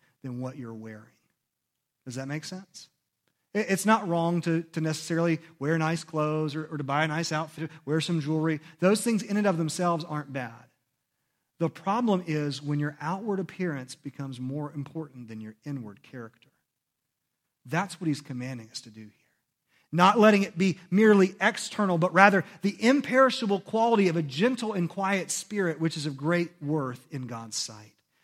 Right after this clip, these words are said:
There may have been other issues at play in the culture of that day regarding the specific prohibitions he gives, but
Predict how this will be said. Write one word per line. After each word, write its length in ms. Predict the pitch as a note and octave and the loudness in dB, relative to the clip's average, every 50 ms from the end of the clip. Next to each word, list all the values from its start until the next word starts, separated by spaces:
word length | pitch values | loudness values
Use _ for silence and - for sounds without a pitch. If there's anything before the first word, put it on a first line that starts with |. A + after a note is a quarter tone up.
| _ _ _ _ _ _ _ _ _ _ _ | _ _ _ _ _ _ _ _ _ _ _
There 220 | F#3+ G3+ G3+ - F#3+ | 4 6 6 4 4
may 120 | F#3+ A3 A3+ | 6 8 8
have 120 | A3 F#3 | 8 8
been 100 | G3 G#3 | 6 4
other 240 | G#3+ - G#3+ G#3 G#3+ | 4 4 4 4 6
issues 320 | F#3+ G3 F#3+ - G#3 D#3+ F#3 | 6 4 4 4 2 2 2
at 80 | F3 | 0
play 220 | - - F#3+ F#3 F#3 | 2 2 2 4 4
in 60 | D#3+ | 2
the 60 | D#3 | 0
culture 380 | - - F3 F#3+ F3+ F3+ - E3+ | -2 0 0 0 0 0 0 0
of 80 | D#3 | 2
that 160 | D#3 D3+ C#3+ | 2 0 0
day 160 | C#3+ D#3+ D#3+ D#3+ | 2 2 2 2
regarding 440 | D#3 D3+ C#3 D#3 D#3+ D#3 D#3 D3 | 2 0 2 2 2 2 2 0
the 60 | D3 C#3+ | -2 -2
specific 540 | C#3+ - - C3+ - - F3 E3 F#3+ - | -4 -6 -6 -8 -4 -4 -2 -2 -4 -6
prohibitions 520 | - - F3+ F3 D#3+ F3 E3 - F3+ E3 - | -4 0 0 0 0 0 -2 -4 -4 -4 -4
he 60 | F3+ | -6
gives, 440 | D#3 D3+ F3 F3+ F3+ F3+ E3+ D#3+ - - - - - _ | -2 -2 -2 0 0 -2 -4 -8 -14 -18 -20 -20 -8 _
but 180 | D3+ C#3+ D3 | -4 -4 -4